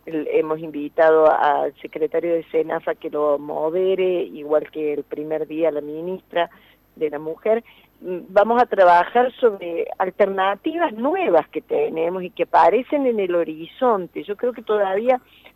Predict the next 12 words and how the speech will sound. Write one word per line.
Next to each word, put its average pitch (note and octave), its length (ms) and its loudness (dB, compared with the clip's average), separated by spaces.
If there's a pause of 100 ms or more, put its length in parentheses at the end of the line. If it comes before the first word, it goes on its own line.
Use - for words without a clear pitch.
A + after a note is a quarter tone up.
tenemos A3+ 340 -2
un A#3+ 240 -2
largo A#3+ 480 2
camino G#3 540 0
por F3 240 0
recorrer E3+ 800 2
en G#3+ 140 0
la E3+ 100 0
transformación D#3+ 1040 -2
de A3 120 2
los F3+ 120 -2
modelos F#3 640 0